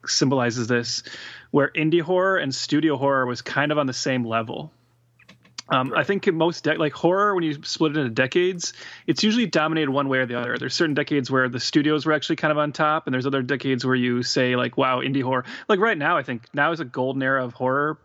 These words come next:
Speaker 1: but primarily for indie stuff. There's a lot of great indie filmmakers making really cool, interesting horror films that are ending up going straight to streaming, going straight to Shudder,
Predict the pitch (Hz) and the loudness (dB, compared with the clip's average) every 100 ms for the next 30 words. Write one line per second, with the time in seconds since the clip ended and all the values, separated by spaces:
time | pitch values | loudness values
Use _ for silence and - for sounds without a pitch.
0 | 131 143 135 - - 156 139 147 139 131 | -2 2 2 -2 -2 0 0 0 0 -2
1 | 131 123 131 127 123 - - 151 147 - | -2 0 0 0 0 -4 -4 -4 -6 -6
2 | 127 127 131 127 117 127 131 131 - - | -2 2 2 0 0 0 0 -4 -10 -12
3 | - - - - - - 160 143 127 143 | -20 -20 -20 -20 -10 0 2 2 2 2
4 | 131 131 123 127 123 123 131 120 135 139 | 2 2 0 0 0 2 2 0 0 0
5 | 131 - 127 123 127 123 127 117 123 127 | 0 -2 0 2 0 2 0 0 0 2
6 | 123 127 - 131 123 - 139 127 120 - | 0 -2 -2 -2 0 0 0 0 -2 0
7 | 139 131 123 123 123 127 - - 127 120 | 2 2 0 0 0 -2 -2 0 0 0
8 | - 123 120 120 120 135 | 0 2 2 2 0 -4